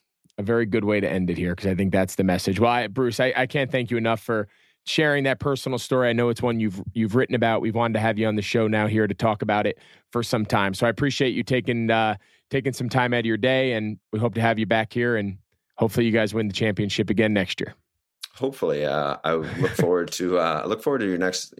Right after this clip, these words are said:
Speaker 2: all your shows, 'cause it's really, I think it's a great resource for all of us as parents who are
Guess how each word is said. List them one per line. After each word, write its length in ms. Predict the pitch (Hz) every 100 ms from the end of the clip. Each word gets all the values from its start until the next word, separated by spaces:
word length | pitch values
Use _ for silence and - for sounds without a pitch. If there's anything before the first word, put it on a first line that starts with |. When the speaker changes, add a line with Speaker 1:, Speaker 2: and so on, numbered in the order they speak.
| 90 -
Speaker 2:
all 200 | 85 92
your 240 | 87 76
shows, 380 | - 80 76 69
'cause 140 | 73
it's 180 | 76 76
really, 340 | 82 85 80 -
I 100 | 78
think 140 | 90
it's 140 | 90 80
a 40 |
great 260 | 71 76 60
resource 500 | 76 78 69 69 -
for 360 | - 67 65
all 180 | 50 65
of 80 | 73
us 140 | 65
as 120 | 60 -
parents 460 | - 67 69 -
who 140 | - 62
are 180 | 52